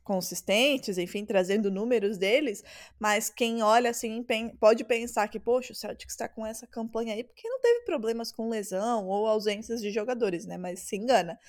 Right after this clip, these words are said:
Além do Gallinari, né, que não, não, não estreou ainda com a camisa celta, e o Time Lord,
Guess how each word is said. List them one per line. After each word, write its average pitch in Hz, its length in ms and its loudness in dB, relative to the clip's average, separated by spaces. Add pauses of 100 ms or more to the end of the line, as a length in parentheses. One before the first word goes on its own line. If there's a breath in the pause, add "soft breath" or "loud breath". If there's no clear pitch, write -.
(260 loud breath)
Além 202 240 6
do 262 80 -2
Gallinari, 226 560 6
né, 190 120 -8
que - 140 -16
não, 202 300 -6
não, 202 320 -6
não 247 180 -2
estreou 214 380 2
ainda 196 260 2
com - 80 -4
a 196 40 -4
camisa 196 320 -2
celta, 190 400 0 (340 soft breath)
e 240 120 0
o 240 60 0
Time 233 280 6
Lord, 233 420 4